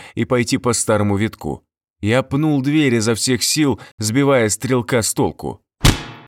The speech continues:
Коротко стриженный мужик с торчащими ушами, одетый в охотничью куртку цвета хаки,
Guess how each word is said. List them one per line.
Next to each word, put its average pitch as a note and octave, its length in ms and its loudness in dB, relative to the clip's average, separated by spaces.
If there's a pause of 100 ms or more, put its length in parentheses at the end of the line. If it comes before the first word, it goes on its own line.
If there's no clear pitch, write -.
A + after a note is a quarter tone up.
(380)
Коротко A2+ 440 0
стриженный A2+ 540 0
мужик A2+ 440 0
с - 80 -4
торчащими G#2+ 600 -2
ушами, G#2+ 540 0 (200)
одетый B2 400 0
в A2+ 100 2
охотничью A#2+ 640 -2
куртку A#2+ 460 -4
цвета A#2+ 440 -2
хаки, - 480 -2